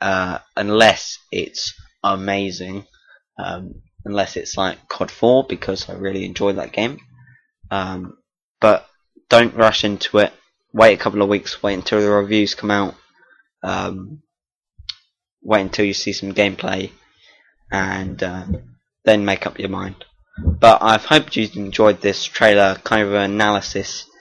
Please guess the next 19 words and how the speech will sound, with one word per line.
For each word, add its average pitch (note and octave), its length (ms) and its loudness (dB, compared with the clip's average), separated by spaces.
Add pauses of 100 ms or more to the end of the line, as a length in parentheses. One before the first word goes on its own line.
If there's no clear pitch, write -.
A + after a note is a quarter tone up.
(280)
Um, F#2+ 540 -8 (360)
subscribe C#3 720 0
so - 140 -2
you A2+ 100 2
don't G#2+ 280 2
miss G#2 320 -2 (120)
any, A2+ 520 0 (300)
uh, F#2+ 280 -8 (100)
news A2+ 500 4
and F#2+ 200 -6
gameplay G2 640 -4
coming A2 280 -4
out A2 260 0
of G2 260 -4
cod G#2+ 180 -2
X - 220 -6
P G2+ 260 -6
this F#2 240 -10
weekend, G#2 480 -4